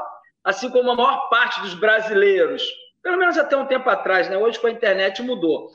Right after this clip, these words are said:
Mas nós acreditávamos que a única corrida que todo mundo poderia participar é a Corrida Internacional de São Silvestre.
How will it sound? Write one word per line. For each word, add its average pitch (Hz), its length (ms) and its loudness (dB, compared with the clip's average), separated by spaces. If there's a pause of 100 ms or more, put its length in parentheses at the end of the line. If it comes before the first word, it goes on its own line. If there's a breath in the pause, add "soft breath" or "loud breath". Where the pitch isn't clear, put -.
(160 loud breath)
Mas 196 260 2
nós 226 180 2
acreditávamos 214 880 0
que - 100 -2
a 208 60 4
única 285 540 0
corrida 220 400 2
que 214 100 -8
todo 240 260 0
mundo 226 260 -6
poderia 202 420 0
participar 185 580 0 (500 loud breath)
é 185 140 4
a 196 60 0
Corrida 196 360 2
Internacional 185 680 0
de 180 80 -8
São 185 120 -6
Silvestre. 302 520 0